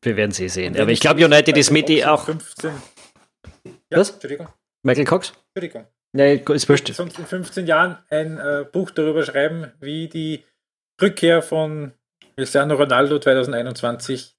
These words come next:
Speaker 2: den Lauf der Premier League verändert hat. Oder eben auch nicht <laughs> verändert hat.
Speaker 1: Naja, I don't think so.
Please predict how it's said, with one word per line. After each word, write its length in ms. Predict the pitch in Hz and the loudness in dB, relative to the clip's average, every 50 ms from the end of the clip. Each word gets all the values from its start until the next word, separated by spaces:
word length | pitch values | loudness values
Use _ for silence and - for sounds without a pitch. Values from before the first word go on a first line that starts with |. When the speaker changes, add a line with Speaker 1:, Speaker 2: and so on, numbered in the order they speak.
| _ | _
Speaker 2:
den 140 | 131 131 131 | -8 -6 -2
Lauf 240 | 123 120 113 117 - | 0 0 0 0 -2
der 100 | - 135 | -4 -6
Premier 380 | - - 123 120 120 117 113 | 0 2 0 2 2 0 -2
League 400 | 107 107 107 107 - - - _ _ _ _ | 0 -2 -4 -6 -8 -18 -20 _ _ _ _
verändert 380 | - 143 170 160 156 - - | 0 0 2 2 2 2 2
hat. 240 | - 92 - - _ _ _ _ _ _ _ _ _ _ | -2 -4 -4 -6 _ _ _ _ _ _ _ _ _ _
Oder 180 | 135 120 117 | 0 0 2
eben 180 | 113 113 117 123 | 0 2 2 2
auch 100 | 120 120 | 0 2
nicht 360 | 143 170 165 - - - _ _ _ | 2 2 2 0 -4 -14 _ _ _
<laughs> 140 | _ _ - | _ _ -8
verändert 600 | - - - 120 - - 131 - - - 95 - | -8 -2 -2 -2 2 2 0 0 0 -4 -6 -8
hat. 200 | - - - _ _ _ _ _ _ - - - - - - - - - _ | -8 -14 -16 _ _ _ _ _ _ -18 -16 -16 -18 -18 -18 -20 -20 -18 _
Speaker 1:
Naja, 360 | - 95 95 92 92 92 98 - _ _ _ _ _ _ - _ _ _ - - - _ _ _ _ | -6 -4 -2 -2 -2 -4 -6 -10 _ _ _ _ _ _ -20 _ _ _ -18 -18 -18 _ _ _ _
I 40 | 107 | 2
don't 260 | 107 - 110 110 104 | 4 4 4 2 4
think 180 | - 110 101 - | 2 0 0 0
so. 180 | - - - | 0 -2 -4